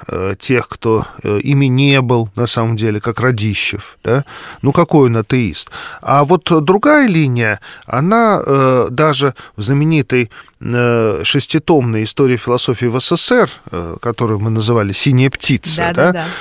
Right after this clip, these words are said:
Speaker 1: Вот, она представлена очень контурно и, э, местами даже с ошибками. Просто с ошибками фактологическими,
Speaker 2: Фактологическими.
Speaker 1: да.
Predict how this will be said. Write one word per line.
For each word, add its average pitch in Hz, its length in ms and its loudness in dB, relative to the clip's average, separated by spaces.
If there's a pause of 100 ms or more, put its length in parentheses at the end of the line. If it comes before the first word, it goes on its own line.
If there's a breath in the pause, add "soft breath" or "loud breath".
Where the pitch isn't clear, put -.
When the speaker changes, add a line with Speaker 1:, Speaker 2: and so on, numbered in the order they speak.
(120)
Speaker 1:
Вот, 123 360 2
она 190 520 4 (120)
представлена 170 760 2 (120)
очень 180 420 2
контурно 123 840 0 (400 loud breath)
и, 160 340 0
э, 135 200 2
местами 190 480 2
даже 175 300 2
с - 100 0
ошибками. 95 720 -4 (260)
Просто - 340 0
с - 100 2
ошибками 165 500 0
фактологическими, 165 640 0
Speaker 2:
Фактологическими. 170 640 -8
Speaker 1:
да. 156 200 2